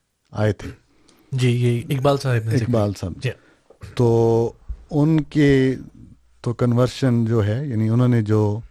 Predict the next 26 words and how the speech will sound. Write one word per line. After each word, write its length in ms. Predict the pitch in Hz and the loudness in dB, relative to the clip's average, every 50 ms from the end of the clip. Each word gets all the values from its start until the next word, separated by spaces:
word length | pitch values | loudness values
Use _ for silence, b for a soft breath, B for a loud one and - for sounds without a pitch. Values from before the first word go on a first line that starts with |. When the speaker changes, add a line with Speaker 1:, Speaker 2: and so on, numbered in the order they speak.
| _ _ _ _ - | _ _ _ _ -18
Speaker 1:
آ، 160 | - - 98 | -10 -6 -4
وہاں 520 | 98 92 92 95 98 98 101 101 101 101 | -2 -2 -2 0 0 0 2 2 0 0
لوگ 340 | 98 98 98 101 104 104 101 | 0 -2 -2 -2 -2 -2 -2
عیسائی 300 | 98 95 - 110 110 110 | -2 -2 -2 -2 -2 0
بنائے، 300 | 104 101 98 101 98 104 | 0 0 0 0 0 0
وہ 320 | 104 101 101 104 104 101 - - - | 0 -2 -2 -2 -2 -4 -6 -10 -10
ابھی 220 | - 107 101 107 | -8 -4 -4 -2
تک 100 | 104 110 104 - | -2 -2 -4 -4
چلے 240 | - 107 104 101 95 | -2 -2 -2 0 -2
آتے 260 | 92 95 - - 117 | -2 -4 -4 -4 -6
ہیں۔ 140 | 87 101 - - _ _ _ - | -6 -6 -10 -14 _ _ _ -10
Speaker 2:
جی۔ 240 | 131 113 113 113 - - _ _ _ _ _ _ _ B B B B B B B B B B B B B B B B B B B B B _ - | -8 -6 -6 -6 -8 -12 _ _ _ _ _ _ _ B B B B B B B B B B B B B B B B B B B B B _ -2
Speaker 1:
آ، 60 | 107 107 107 104 107 - _ - - - - _ - - - - _ _ _ - | 0 0 0 0 -2 -6 _ -16 -16 -16 -16 _ -20 -20 -20 -20 _ _ _ -8
یہ 300 | 127 127 110 104 113 117 | -4 -2 2 2 2 2
تو 380 | 110 - 117 113 110 110 110 - - _ - 107 | 2 2 2 2 2 0 -2 -6 -12 _ -10 -8
شکر 300 | - - 123 - 120 113 | -6 -6 -2 0 2 2
ہے 140 | 110 107 104 | 2 2 0
کہ، 300 | - - 107 104 107 107 - _ _ _ - - - - - 120 113 101 | 0 -2 0 0 0 -2 -6 _ _ _ -20 -20 -20 -20 -12 -8 -4 -2
آ، 320 | 95 92 87 76 95 117 107 98 98 95 95 87 92 92 - 123 - - _ - - _ _ _ _ _ _ - | -2 -2 -2 -4 -4 -4 -2 -2 -2 -2 -2 -4 -6 -10 -14 -16 -18 -20 _ -20 -20 _ _ _ _ _ _ -4
اب 280 | - 110 101 101 107 | -4 -4 -2 0 0
لوگ 520 | 107 107 101 98 98 98 104 104 107 107 107 | 2 2 2 2 2 0 0 0 0 -2 -2
اس 240 | 107 110 - - - | -4 -4 -4 -2 -2
بات 240 | 113 110 110 - | 0 0 -2 -2
کو 100 | - 117 | -2 -2
ماننے 520 | 107 104 101 101 107 110 113 110 110 107 101 - - 139 _ _ _ _ _ - | 0 0 0 0 0 0 0 0 0 -2 -4 -8 -12 -20 _ _ _ _ _ -4
لگ 120 | 101 104 | -2 -2